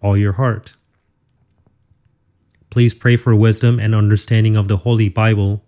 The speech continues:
as you study, and let Jesus lead you in truth and spirit. Jesus is waiting for you even today. The day of salvation is now and today.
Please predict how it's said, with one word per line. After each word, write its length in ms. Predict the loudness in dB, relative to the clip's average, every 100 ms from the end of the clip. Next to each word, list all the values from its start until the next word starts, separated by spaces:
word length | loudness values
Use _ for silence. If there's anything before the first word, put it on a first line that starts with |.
| -4
as 200 | -2 0
you 100 | -2
study, 600 | -2 -2 0 0 -4 -8 _ _ _ _ _ _ _ _ -2
and 100 | 2
let 160 | 2 4
Jesus 420 | 2 2 0 0
lead 220 | 0 2
you 140 | 2
in 120 | 2 0
truth 320 | -2 -2 -2
and 140 | -4
spirit. 540 | -4 -6 -4 -6 -10 -20 _ _ _ _ _ _ _ _ _ _ _ _ _ _ _ _ _
Jesus 360 | 0 2 4 2
is 120 | 2
waiting 280 | 2 2 2
for 120 | 2
you 140 | 2 2
even 240 | 2 -2
today. 460 | -2 -2 -2 -4 -8 _ _ _ _ _ _ _ _ _ _ _ _ _ _
The 100 | -2
day 220 | 2 4
of 100 | 4
salvation 680 | 2 0 2 2 2 -2 -4
is 200 | -6 -4
now 220 | -2 0
and 80 | -2
today. 440 | -2 -4 -4 -6